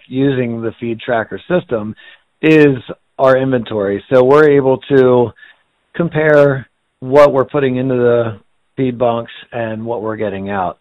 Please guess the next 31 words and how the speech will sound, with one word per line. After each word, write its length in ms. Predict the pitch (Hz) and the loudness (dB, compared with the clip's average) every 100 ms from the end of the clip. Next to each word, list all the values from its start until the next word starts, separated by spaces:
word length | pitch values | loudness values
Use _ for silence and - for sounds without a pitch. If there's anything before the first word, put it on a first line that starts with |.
| - | -18
since 180 | 110 - | -20 -12
we 120 | 117 | -10
have 360 | 104 98 101 95 - | -6 -6 -6 -8 -14
a, 300 | 98 101 92 | -10 -10 -10
a 60 | 104 | -12
measure 460 | 104 110 104 98 | -10 -10 -8 -8
of 120 | 95 | -6
every 260 | 104 101 98 | -8 -8 -10
pound 380 | 98 104 95 95 | -12 -14 -14 -14
that's 100 | 87 - | -16 -14
fed 500 | - 95 92 92 92 - _ _ _ | -8 -6 -6 -8 -16 -20 _ _ _
for 240 | 101 95 | -10 -10
the 100 | 87 | -8
whole 280 | 92 95 101 | -8 -8 -10
year 500 | 92 101 95 90 92 - _ _ _ | -10 -10 -8 -10 -12 -18 _ _ _
or 220 | - 95 - | -12 -12 -12
every 240 | 104 95 | -12 -12
day 200 | 92 92 90 | -10 -10 -10
for 80 | 98 | -12
the 60 | 87 | -12
whole 200 | 95 90 | -10 -12
year. 400 | 87 90 95 - _ _ _ _ _ - | -12 -12 -14 -18 _ _ _ _ _ -4
We 260 | 131 131 | 0 2
are 340 | 123 131 123 120 | 0 -2 -2 -2
able 140 | 107 | -4
to 80 | 104 | -10
compare 420 | 117 110 156 156 | -12 -4 2 4
that, 320 | 131 120 123 - - _ _ | 4 2 0 -4 -20 _ _
uh, 440 | 120 110 98 95 87 _ - | -10 -8 -8 -8 -10 _ -12
and 240 | 127 120 107 | -10 -10 -8
see, 340 | - 127 117 | -6 -4 -4